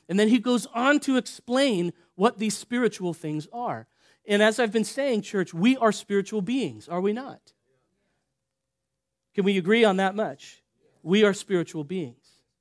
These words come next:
As Rick spoke of this morning, as, as Titus tells us so well, it's by the Spirit of God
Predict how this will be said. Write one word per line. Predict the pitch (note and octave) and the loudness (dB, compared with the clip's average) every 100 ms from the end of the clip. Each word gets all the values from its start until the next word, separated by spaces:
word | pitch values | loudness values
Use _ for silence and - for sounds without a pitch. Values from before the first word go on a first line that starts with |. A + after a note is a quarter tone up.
| _ _ _ _ _ _ _ | _ _ _ _ _ _ _
As | F3 E3 | -2 0
Rick | D3+ G3+ | 0 -2
spoke | - G3+ G3+ | 0 -2 0
of | F#3 D#3 | 0 -4
this | D3+ F#3+ | -8 -6
morning, | G3 F#3+ D3+ | -4 -4 -4
as, | D#3 - - | -8 -8 -8
as | D3 | -8
Titus | - F#3 F3+ D#3+ | -4 -2 -2 -4
tells | - D#3+ D3+ | -4 -6 -6
us | C#3 | -10
so | - D3 | -10 -10
well, | E3+ - - _ _ - | -10 -14 -20 _ _ -14
it's | D3 | -10
by | E3+ E3 | -6 -6
the | |
Spirit | D#3+ - B3 B3+ B3+ | -6 -6 0 4 4
of | A3 | 2
God | G3+ F3+ F3 | 2 2 2